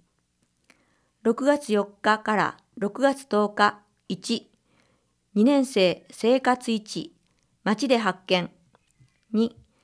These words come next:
三年生算数一、割り算。三、五年生英語一、What is this?六月十一日から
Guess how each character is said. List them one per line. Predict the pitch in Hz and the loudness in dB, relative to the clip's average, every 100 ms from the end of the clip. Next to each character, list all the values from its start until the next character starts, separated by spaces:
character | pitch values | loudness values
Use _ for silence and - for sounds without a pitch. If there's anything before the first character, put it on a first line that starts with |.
| _ _ _ | _ _ _
三 | - 240 254 | 0 2 4
年 | 254 240 | 4 2
生 | 214 190 180 | 0 0 0
算 | 180 247 269 | 2 2 2
数 | 269 254 254 | 0 0 0
一、 | 240 - 160 - _ _ | 0 -4 -8 -10 _ _
割 | 226 190 220 | -2 0 0
り | |
算。 | 196 170 - _ _ _ _ _ _ _ _ _ _ _ | 0 -2 -4 _ _ _ _ _ _ _ _ _ _ _
三、 | - 208 196 - _ _ _ _ - | -2 -2 -2 -8 _ _ _ _ -2
五 | 208 | 2
年 | 294 277 | 4 4
生 | 262 190 170 - _ | 2 2 0 -2 _
英 | - 240 | 4 6
語 | 240 233 | 6 4
一、 | 226 - 165 - _ _ _ _ _ | 2 -4 -10 -10 _ _ _ _ _
What | - 269 269 - | 0 0 -2 -10
is | 196 160 160 | -8 -8 -4
this? | 202 170 - - _ _ _ _ _ _ _ _ _ _ _ _ - _ _ _ _ _ _ | -4 -4 -8 -18 _ _ _ _ _ _ _ _ _ _ _ _ -20 _ _ _ _ _ _
六 | 262 269 | -6 -2
月 | 285 302 302 185 - | 0 0 0 -4 -4
十 | - 202 247 269 | -8 0 2 2
一 | 262 262 | 0 0
日 | 262 - | 0 -2
か | 202 | -2
ら | 175 175 | -2 -4